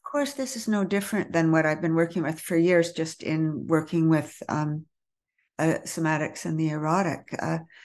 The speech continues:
you know, we're working with the same endogenous neurochemistry as the, the molecules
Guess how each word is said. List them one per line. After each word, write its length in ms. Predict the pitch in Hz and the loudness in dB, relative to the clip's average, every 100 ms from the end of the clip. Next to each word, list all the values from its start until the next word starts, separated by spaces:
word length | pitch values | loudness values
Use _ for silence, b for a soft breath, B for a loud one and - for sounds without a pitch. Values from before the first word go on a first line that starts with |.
| b b | b b
you 100 | 180 | 4
know, 60 | |
we're 140 | 160 165 | 6 6
working 380 | 185 185 160 | 4 2 -2
with 120 | 156 156 | -2 -4
the 80 | |
same 360 | 165 165 160 156 | -4 0 2 2
endogenous 680 | 147 156 151 156 143 156 160 | 0 0 0 -2 -8 -8 -2
neurochemistry 920 | 170 180 - 151 131 - - 131 135 | -2 -2 -4 -8 -8 -10 -8 -8 -6
as 240 | 139 - | -8 -8
the, 260 | 139 135 - - | -8 -6 -8 -6
the 80 | 139 | -4
molecules 760 | 147 143 147 - 147 147 | -4 -4 -6 -6 -6 -6